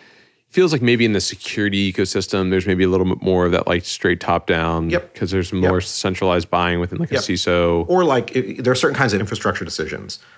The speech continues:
Speaker 2: Like, if I'm buying Wi-Fi,
Speaker 1: Mm.
Speaker 2: I don't access points. I don't do that on a individual basis.
Speaker 1: Right.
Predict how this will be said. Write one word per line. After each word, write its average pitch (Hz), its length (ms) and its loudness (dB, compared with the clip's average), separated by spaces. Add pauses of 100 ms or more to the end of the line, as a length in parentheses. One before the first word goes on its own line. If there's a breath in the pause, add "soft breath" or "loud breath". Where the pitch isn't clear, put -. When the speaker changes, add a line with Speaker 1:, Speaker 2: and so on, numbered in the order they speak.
(120 soft breath)
Speaker 2:
Like, 98 120 0
if 95 80 -2
I'm 123 140 2
buying 110 440 4
Wi-Fi, 87 680 -2 (180)
Speaker 1:
Mm. 107 220 -2
Speaker 2:
I 107 80 2
don't 120 260 2 (300)
access 101 320 0
points. - 340 -8
I 107 60 2
don't 117 200 2
do 104 200 2
that 87 360 0
on 85 220 -2
a 82 160 -2
individual 92 460 -2
basis. - 480 -8 (100)
Speaker 1:
Right. 50 180 -4